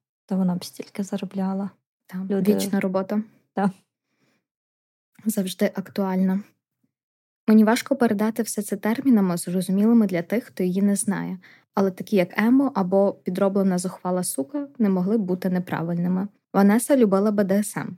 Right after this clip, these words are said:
Speaker 2: зокрема в контексті садистської сторони, що завдає болю. Вона завжди була на більш зухвалому боці, але, знову ж таки, ми всі просто списували це на «це Ванеса, як завжди, така Ванеса». Коли їй було вісімнадцять, вона зустрічалась з хлопцем з нашої школи, якому було чотирнадцять.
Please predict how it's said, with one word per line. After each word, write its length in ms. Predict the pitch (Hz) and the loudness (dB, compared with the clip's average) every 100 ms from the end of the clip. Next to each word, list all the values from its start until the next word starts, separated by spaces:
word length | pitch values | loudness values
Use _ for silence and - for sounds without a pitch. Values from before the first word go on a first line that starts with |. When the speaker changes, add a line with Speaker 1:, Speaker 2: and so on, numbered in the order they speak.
| _ 196 | _ -4
Speaker 2:
зокрема 400 | 180 180 190 185 | -4 0 2 0
в 80 | |
контексті 560 | 185 175 180 196 - 233 | 0 -2 -2 -4 -8 -10
садистської 640 | - 170 165 - - 180 | -6 -4 -4 -4 -6 -6
сторони, 560 | 175 - 180 175 156 - | -2 -2 0 0 -2 -6
що 180 | - - | -10 -8
завдає 400 | 170 160 165 175 | -6 -4 -4 -4
болю. 380 | 175 156 156 185 - _ _ _ 240 | -4 -4 -8 -12 -16 _ _ _ 6
Вона 180 | 233 208 | 6 6
завжди 300 | 190 - 254 | 2 2 4
була 240 | 277 233 | 6 6
на 100 | 196 | 4
більш 220 | 214 220 | 2 -2
зухвалому 520 | 208 - 185 165 170 | -4 0 0 2 0
боці, 400 | 156 - 160 - - | -2 -4 -6 -8 -4
але, 220 | 175 170 | -4 -2
знову 300 | 180 190 240 | -2 0 -2
ж 140 | - | -6
таки, 320 | - 277 277 269 | -6 -2 -2 0
ми 100 | 190 | -2
всі 180 | - 185 | -4 -6
просто 340 | 180 180 165 | -4 -4 -8
списували 600 | - 202 - 233 214 202 | -8 -6 -6 -4 -2 -2
це 200 | - 190 | -4 -4
на 220 | 190 180 180 - _ | -2 -2 -4 -14 _
«це 140 | 240 | -2
Ванеса, 640 | 233 208 180 165 - 180 180 - | 2 2 2 -2 -6 -10 -10 -10
як 140 | 180 | -10
завжди, 340 | 175 165 - 254 | -6 -8 -4 -4
така 280 | 202 - 185 | -2 -4 -2
Ванеса». 640 | 190 170 170 - 190 190 - _ _ - | -2 -4 -6 -8 -10 -12 -14 _ _ -2
Коли 220 | 220 233 | 2 4
їй 60 | 220 | 4
було 240 | 220 226 | 4 2
вісімнадцять, 840 | 208 - 202 208 233 - 269 - 202 | 2 2 2 2 0 -4 -12 -4 2
вона 200 | 196 202 | 4 2
зустрічалась 800 | 220 - 185 - 185 190 - - | -2 -4 -4 -2 -2 -2 -6 -16
з 80 | |
хлопцем 540 | - 160 156 - 247 269 | -8 -6 -6 -4 -2 0
з 80 | 196 | 0
нашої 320 | 185 - 190 | -2 -4 -8
школи, 400 | - 160 156 170 | -6 -6 -6 -6
якому 360 | 190 214 220 | -4 0 2
було 260 | 196 190 190 | 2 0 -2
чотирнадцять. 800 | - 180 185 180 - - - | -4 -10 -4 -4 -4 -12 -20